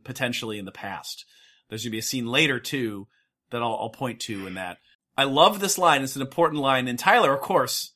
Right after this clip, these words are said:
as oblivious as he is, is still the only one that gets it when he says, "Wow,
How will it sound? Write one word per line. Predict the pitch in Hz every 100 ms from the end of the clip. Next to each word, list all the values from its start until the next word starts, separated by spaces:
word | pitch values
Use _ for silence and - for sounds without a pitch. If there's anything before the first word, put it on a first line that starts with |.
| _ _ _ _
as | 151
oblivious | 156 131 170 190 202 202 - -
as | 165
he | 170 175
is, | 180 135 123
is | 135 131
still | - - 185
the | 143 135
only | 160 175 196
one | 185 175 170
that | 127
gets | 147 135
it | 117 -
when | 120
he | 135
says, | 127 135 127 127 123 - - _ _ _ _ _
"Wow, | 113 143 214 180 123 113